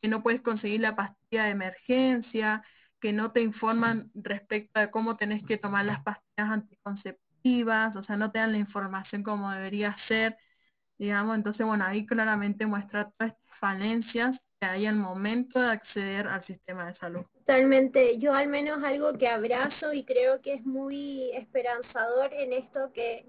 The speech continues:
Speaker 2: que dices tú, Sila, este, como, digámosle, despertar, que, que todo este movimiento y este cuestionamiento que ha habido, yo creo que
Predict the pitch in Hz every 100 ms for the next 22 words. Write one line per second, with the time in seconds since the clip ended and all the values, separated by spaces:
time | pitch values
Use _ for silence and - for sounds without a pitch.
0 | _ - 233 247 262 220 262 262 262 262
1 | 254 254 - 247 214 214 233 226 220 214
2 | - _ - _ - 202 226 226 220 220
3 | 220 - 214 220 226 262 254 _ _ _
4 | _ _ - 226 220 220 - - _ _
5 | - 214 247 277 - 277 262 233 233 262
6 | 294 285 277 262 240 226 269 233 240 -
7 | 254 240 233 247 269 277 277 262 254 233
8 | 254 269 294 294 294 254 226 254 254 262
9 | 262 262 233 226 220 214 220